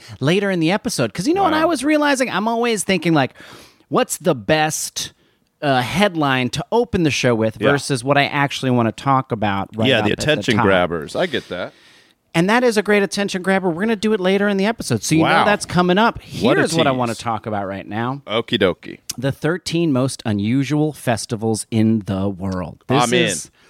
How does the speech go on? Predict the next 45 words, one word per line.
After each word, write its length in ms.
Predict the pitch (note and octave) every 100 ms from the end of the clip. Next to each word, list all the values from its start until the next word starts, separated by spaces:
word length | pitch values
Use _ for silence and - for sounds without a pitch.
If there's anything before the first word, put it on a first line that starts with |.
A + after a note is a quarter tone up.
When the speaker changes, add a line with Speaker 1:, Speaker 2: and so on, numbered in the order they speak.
| _
Speaker 2:
Let's 140 | G2+ A#2
go 60 |
Speaker 1:
I'm 160 | C3 G#2+
Speaker 2:
through 120 | B2
all 200 | B2 A2+
of 100 | F2+
'em. 60 | D#2
Speaker 1:
Oh, 280 | B2 A#2+ -
it, 140 | B2+ -
they're 160 | A#2+
so 320 | G#2+ - A2
good. 300 | F#2+ F#2+ F2
Okay, 320 | - B2+ B2 B2
this 180 | D3
was 140 | F3 -
sent 240 | E3+ G#2+
in 80 | A#2+
Speaker 2:
Mm-hmm. 40 | D3
Speaker 1:
by 100 | G#2
Josh 400 | - G2+ B2 -
Bram. 600 | A2 F#2+ F2+ E2+ A#2+ E3 - -
Speaker 2:
Thank 240 | E2 -
you, 40 |
Josh 140 | D#4 -
Speaker 1:
Um, 460 | A#2+ A#2 A2+ G#2+ G#2+
Speaker 2:
Bram. 160 | A2 - _
Speaker 1:
this 220 | G3+ A3
was 200 | F4 F4
on 120 | E3 C#3+
a 80 |
website 340 | B2+ C3 - C3+
called 220 | A#2 -
Culture 380 | - B3 - B2+
Trip. 400 | - G2 - - -
And 300 | D3 D3 C#3
this 220 | A3+ -
is, 280 | F4 A#3+ - -
honestly, 440 | F3+ D4 - C#4
these 300 | G#3+ G3 A#3+ G#3
are 140 | E3+
great. 560 | F#2+ G2+ A#2+ G#2 - -
I 80 | B2+
was 160 | D3 D#3
looking 200 | F3+
at 80 | D#3